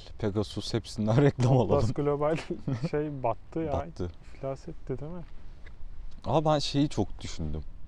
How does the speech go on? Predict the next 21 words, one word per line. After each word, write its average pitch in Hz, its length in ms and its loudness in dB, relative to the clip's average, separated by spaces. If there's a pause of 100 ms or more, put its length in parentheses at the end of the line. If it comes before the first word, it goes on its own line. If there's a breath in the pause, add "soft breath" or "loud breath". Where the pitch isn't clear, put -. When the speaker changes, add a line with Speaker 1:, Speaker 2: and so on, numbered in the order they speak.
(160)
Speaker 1:
O 101 120 0
haberi 120 300 2
gördüm 120 400 4
mesela. 82 440 -2
Dedim 98 260 -2
ki, - 220 -8 (1300 soft breath)
"Abi 139 300 2 (400)
battın 117 460 0 (1400)
ama 123 200 6
ya 139 260 6
battığın 143 580 6 (320)
anda 113 400 6
fark 107 360 -2
ettiğinde 107 440 2
havada, 104 380 4
uçakta 107 460 -2
senin 98 360 -2
çalışanların 92 720 -2
ve 90 40 0
uçağın 90 340 -2
havadaysa?" 82 580 -2